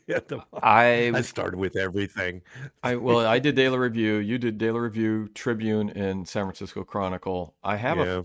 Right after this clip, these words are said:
Speaker 2: I don't know
Speaker 1: Yeah,
Speaker 2: where
Speaker 1: I
Speaker 2: he
Speaker 1: was lifer.
Speaker 2: Yeah, I don't know where he grew up. I don't know where he, um, I, I don't know. I don't know. But he was a paper boy, and
Speaker 1: Yeah.
Speaker 2: when he was ten years old, he said he saw a flying saucer,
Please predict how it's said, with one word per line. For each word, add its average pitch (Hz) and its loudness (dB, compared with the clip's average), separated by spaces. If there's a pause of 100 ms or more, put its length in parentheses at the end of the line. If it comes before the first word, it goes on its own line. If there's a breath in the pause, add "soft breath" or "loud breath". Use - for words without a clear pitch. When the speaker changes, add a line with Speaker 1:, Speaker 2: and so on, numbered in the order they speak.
(120)
Speaker 2:
I 120 4
don't 170 0
know 160 2
Speaker 1:
Yeah, 156 0
Speaker 2:
where 156 2
Speaker 1:
I 147 2
Speaker 2:
he 147 -2
Speaker 1:
was - -14
lifer. 87 -10 (600)
Speaker 2:
Yeah, 123 -4
I 117 4
don't 156 0
know 143 0
where 131 2
he 156 0
grew 139 4
up. 113 2 (680 soft breath)
I 117 -4
don't 120 2
know 110 4
where 120 6
he, 123 0
um, 107 2 (680)
I, - -8 (560)
I 110 -10 (260)
don't 101 -6
know. 147 -6 (240)
I 92 -12
don't 98 -10
know. 117 -12
But 98 -8
he 98 -2
was 104 -4
a - -18
paper 127 -4
boy, 127 0
and - -
Speaker 1:
Yeah. 107 -2
Speaker 2:
when 110 0
he 104 -2
was 101 -8
ten 127 -4
years 135 -4
old, 110 -2
he 101 -6
said 98 -6
he 95 -8
saw 92 -6
a 87 -6
flying 85 -8
saucer, - -12